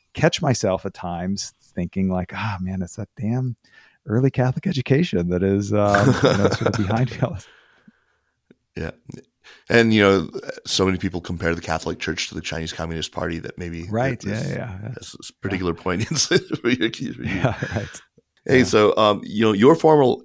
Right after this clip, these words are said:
Speaker 2: academic training was in sociology, as we've said.
Speaker 1: Right.
Speaker 2: Uh, and it's not unusual for business professors to come out of that discipline. I mean, because sociology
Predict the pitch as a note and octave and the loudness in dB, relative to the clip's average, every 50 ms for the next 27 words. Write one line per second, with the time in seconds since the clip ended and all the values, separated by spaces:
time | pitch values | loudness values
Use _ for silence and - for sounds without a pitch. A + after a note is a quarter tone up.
0 | - F#2 A2 G#2+ - G2+ G2 F#2 F2+ E2 - - E2+ D#2+ D#2+ D#2+ D#2+ E2 E2 _ | -2 -2 0 0 0 0 0 0 0 -2 -4 -6 -6 -4 -4 -4 -6 -8 -10 _
1 | _ _ _ _ - - G2 E2+ E2+ E2 - - F2+ E2 - F2 F2 E2 D#2+ D2+ | _ _ _ _ 0 0 0 0 0 -4 -4 -4 -6 -4 -2 -2 0 0 0 -2
2 | D2 - - - - - - - - E2 - F2 E2+ - - - - - - - | -4 -8 -10 -14 -16 -16 -14 -12 -12 -12 -12 -14 -14 -14 -12 -12 -12 -14 -14 -20
3 | - - - F#2 F2 - - - - - F2 F2+ E2 - - G2 F#2+ - - A#2 | -16 -10 -8 -6 -4 -4 -6 -6 -4 -4 -4 -4 -4 -4 -4 -4 -2 2 4 4
4 | B2+ C3 A#2 G#2+ G#2 G#2+ G2+ G2 F2 D#2 - F2 D#2 F2 F2+ F2+ F#2 E2+ - - | 6 6 6 4 4 2 2 2 0 -2 -2 -2 -4 -4 -4 -4 -6 -8 -10 -10
5 | - - D2+ E2 - E2 E2 - - - F2+ F2+ F2+ F2+ E2 E2 D#2+ D#2 - - | -8 -6 -6 -6 -6 -10 -12 -12 -10 -6 -2 0 0 0 0 0 -2 -4 -4 -6
6 | E2 - - - _ - D2 D2 D2+ E2+ F2 _ - F2 E2 D#2+ E2 D#2+ E2 F#2 | -10 -10 -12 -14 _ -12 -12 -12 -12 -14 -16 _ -12 -12 -12 -12 -12 -14 -16 -18
7 | - _ - - - - E2+ E2 E2 - - - - _ _ _ _ _ _ - | -20 _ -20 -14 -10 -8 -8 -6 -8 -8 -10 -12 -16 _ _ _ _ _ _ -8
8 | - - G2 F2 F2+ F#2+ E2 E2+ F2 E2+ F2 E2 | -4 -2 0 0 2 2 2 2 2 0 -2 -6